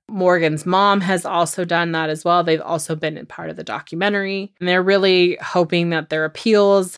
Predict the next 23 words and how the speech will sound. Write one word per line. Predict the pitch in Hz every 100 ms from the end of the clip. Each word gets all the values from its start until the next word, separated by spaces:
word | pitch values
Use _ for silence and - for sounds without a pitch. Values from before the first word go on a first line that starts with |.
| -
I | 165
know | 170 170 170
Morgan | 170 165 160 165 165
lost | 160 151 -
an |
appeal | 151 - 165
in | 147
twenty | - 151 147
twenty | 151 196 202 196 190 175 _
and | 180 165
that | 151
she | - 175
was | 156
headed | - 165 160 -
back | 202 208 190 - -
into | 190 175
court. | 180 - 185 175 175 160 - - _ _ _
And | 175 165 156 156 151 151 - -
there | 180 185 190
has | 190 190 175
been | 175 165 160 - _ -
an | 165 -
update | - 247 - - 139 135 143 -